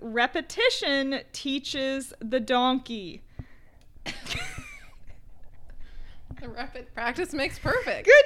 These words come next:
Speaker 1: job, Jess.
Speaker 2: <laughs>
Speaker 1: Yes, practice makes perfect. Okay. Um, we'll try this one. This might, might be hard.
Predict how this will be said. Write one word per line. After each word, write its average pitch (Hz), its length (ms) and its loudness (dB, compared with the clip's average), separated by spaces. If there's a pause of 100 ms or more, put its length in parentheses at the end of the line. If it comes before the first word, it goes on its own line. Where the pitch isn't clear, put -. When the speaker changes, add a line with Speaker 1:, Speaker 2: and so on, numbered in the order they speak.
Speaker 1:
job, 659 720 10
Jess. 349 720 10
Speaker 2:
<laughs> 359 100 -4
Speaker 1:
Yes, 392 640 8
practice 349 440 0
makes 415 220 -2
perfect. 349 640 -2 (920)
Okay. 226 1600 -6
Um, 262 560 0 (180)
we'll 494 220 -4
try 202 180 -4
this 190 220 -12
one. 202 140 -8
This 285 180 -6
might, 330 240 -4
might 226 240 -2
be 202 100 -6
hard. 180 300 -8